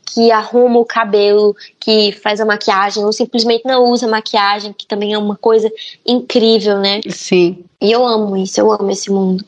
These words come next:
Speaker 2: E agora eu queria falar do, do projeto Disney Princesa. Como é que você,
Speaker 1: Sim.
Speaker 2: como é que ele chegou até você?
Speaker 1: Veio a-, através, é, da minha empresária, Maria, né? E aí, quando ela falou pra mim, assim,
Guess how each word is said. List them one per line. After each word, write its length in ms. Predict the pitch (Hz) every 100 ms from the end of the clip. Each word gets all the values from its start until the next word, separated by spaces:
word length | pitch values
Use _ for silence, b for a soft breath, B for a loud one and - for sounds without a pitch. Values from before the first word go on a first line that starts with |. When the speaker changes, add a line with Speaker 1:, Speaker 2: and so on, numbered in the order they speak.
| -
Speaker 2:
E 560 | 269 269 269 262 262 240
agora 260 | 247 320
eu 20 |
queria 160 | 330 339
falar 360 | 330 302 277 294
do, 1040 | 247 285 311 302 294 277 254 220 185 143
do 240 | 185 185 254
projeto 640 | 269 269 233 233 240 262
Disney 360 | 226 247 233 254
Princesa. 720 | 247 269 - 269 240 226 214
Como 180 | 214 269
é 60 | 302
que 120 | 285
você, 420 | 311 226 240 294
Speaker 1:
Sim. 80 | 208
Speaker 2:
como 180 | 285 302
é 60 |
que 100 | 311
ele 100 | 320
chegou 420 | 302 359 294 247 262
até 220 | 247 214
você? 520 | 185 190 - 170 - - -
Speaker 1:
Veio 300 | 196 208 214
a-, 60 | 233
através, 840 | 220 220 233 214 202 190 214 214
é, 220 | 202 196
da 80 | 185
minha 160 | 196 185
empresária, 460 | 196 202 202 202
Maria, 340 | 220 214 190 196
né? 120 | 185 B B B
E 60 | 202
aí, 140 | 214
quando 220 | 214 220
ela 180 | 214 220
falou 400 | 220 220 190 202
pra 200 | 220 190
mim, 240 | 185 208 185
assim, 420 | 180 202 196